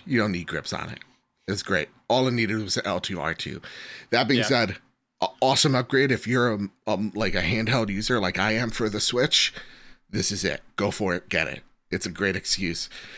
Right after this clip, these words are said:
Speaker 1: Metroid Dread, Kyle. I'm gonna now be a representative of the Trophy Room, a PlayStation podcast. When I declare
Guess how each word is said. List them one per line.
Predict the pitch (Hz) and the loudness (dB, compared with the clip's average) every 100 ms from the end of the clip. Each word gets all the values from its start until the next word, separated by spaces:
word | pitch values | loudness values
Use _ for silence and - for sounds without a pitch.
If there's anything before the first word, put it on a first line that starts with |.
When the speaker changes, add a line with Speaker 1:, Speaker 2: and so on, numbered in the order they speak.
| - - - - | -18 -20 -12 -2
Speaker 1:
Metroid | 113 180 - 180 160 | 2 4 4 4 4
Dread, | - 127 120 | 4 2 2
Kyle. | - 98 85 90 - - - - | 0 0 -2 -4 -10 -16 -14 -2
I'm | 104 131 | 0 2
gonna | 135 131 | 2 2
now | 120 117 | 2 2
be | 104 110 | 2 2
a | |
representative | 104 110 123 123 107 98 90 92 - - - | 2 2 2 0 0 -2 -2 -4 -6 -14 -2
of | 104 104 | 0 0
the | 90 | -2
Trophy | - - 143 147 107 | -2 0 0 0 0
Room, | 90 73 76 | -2 -4 -8
a | 82 | -10
PlayStation | - 120 131 98 - 92 | -2 2 2 2 2 0
podcast. | 98 80 - - - - - - - - | -2 -4 -4 -6 -6 -10 -14 -16 -10 -2
When | 104 - | 0 2
I | 110 151 | 2 4
declare | 175 156 - - - 208 214 120 127 | 4 2 -2 -4 2 4 6 4 2